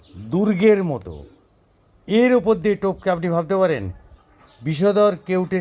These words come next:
সাপ, খরিশ সাপ। কেন, পেছনে বেশ ভালো জঙ্গল আছে এবং সেই জঙ্গলটা পরিষ্কার আরম্ভ হয়েছে,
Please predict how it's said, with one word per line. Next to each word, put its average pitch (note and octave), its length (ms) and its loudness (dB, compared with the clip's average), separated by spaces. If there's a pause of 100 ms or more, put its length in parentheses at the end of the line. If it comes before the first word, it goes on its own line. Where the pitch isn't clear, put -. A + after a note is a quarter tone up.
সাপ, F3+ 260 2 (680)
খরিশ F#3+ 280 0 (140)
সাপ। A#2+ 240 -2 (560)
কেন, E3 140 -2 (160)
পেছনে F3+ 400 0 (120)
বেশ G3 140 0 (140)
ভালো F3+ 180 -2 (120)
জঙ্গল G3 380 0
আছে F#3 180 -2 (880)
এবং D#3+ 160 -2 (120)
সেই F#3+ 240 2
জঙ্গলটা F3+ 480 0
পরিষ্কার E3+ 340 -2 (140)
আরম্ভ E3+ 180 0 (100)
হয়েছে, D#3+ 240 -2